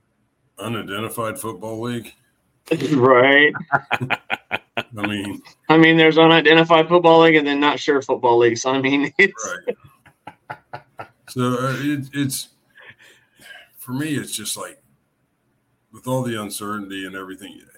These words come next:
Speaker 1: just quit throwing little crumbs out there. Just be a, a little more transparent. Give us a little bit of honesty.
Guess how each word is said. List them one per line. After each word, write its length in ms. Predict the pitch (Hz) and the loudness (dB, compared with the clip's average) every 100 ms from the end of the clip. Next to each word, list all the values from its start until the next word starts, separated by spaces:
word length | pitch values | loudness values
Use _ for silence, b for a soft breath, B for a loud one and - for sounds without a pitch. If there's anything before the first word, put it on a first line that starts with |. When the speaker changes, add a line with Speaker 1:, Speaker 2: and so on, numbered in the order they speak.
| _ _ _ _ _ - | _ _ _ _ _ -14
Speaker 1:
just 400 | 170 170 - - _ _ _ _ _ _ _ _ | -10 -8 -10 -14 _ _ _ _ _ _ _ _
quit 320 | - 165 175 | -14 -12 -10
throwing 460 | 139 139 127 101 104 | -6 -2 -2 -4 -8
little 260 | 113 131 131 | -6 -6 -6
crumbs 380 | 127 127 127 | -6 -6 -4
out 160 | 127 123 | -4 -6
there. 320 | 127 127 - _ | -6 -8 -10 _
Just 280 | - 147 - | -14 -14 -12
be 180 | 180 131 | -8 -8
a, 40 | 95 - | -8 -14
a 40 | 113 | -12
little 280 | 110 135 127 | -6 -2 -2
more 200 | 120 131 | -2 -4
transparent. 760 | 120 123 - - 107 117 101 | -6 -10 -10 -14 -12 -12 -12
Give 160 | 95 113 | -14 -12
us 120 | 123 | -12
a 40 | 98 | -12
little 140 | 113 | -12
bit 140 | 110 98 | -12 -12
of 60 | 78 92 | -12 -14
honesty. 440 | 101 107 127 127 | -14 -14 -12 -12